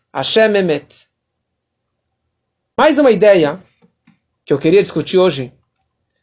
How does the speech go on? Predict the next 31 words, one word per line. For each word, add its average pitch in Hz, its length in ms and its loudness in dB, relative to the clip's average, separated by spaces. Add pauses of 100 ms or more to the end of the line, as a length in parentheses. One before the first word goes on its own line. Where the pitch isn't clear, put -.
(280)
sobre 143 280 -2
o 143 40 4
Alter 139 240 0
Rebbe 151 400 0 (280)
era 143 160 2
a 143 40 2
ideia 175 320 2
do 156 100 -2
Balei 151 260 2
Tshuva. 123 420 -10 (1040)
Balei 190 240 2
Tshuva 185 320 0
é 233 60 2
uma 240 120 -2
pessoa 214 400 0
que 226 440 -6
retornou 175 800 0
à 160 80 -4
religião, 156 720 -2 (340)
uma 156 140 0
pessoa 170 640 2 (360)
que 175 220 -4
não 170 140 2
estava 208 320 2
muito 190 240 0
ligada 180 400 2
à - 20 0
Torá 175 400 2
e 175 80 2
às 151 100 0
mitzvot, 156 560 -2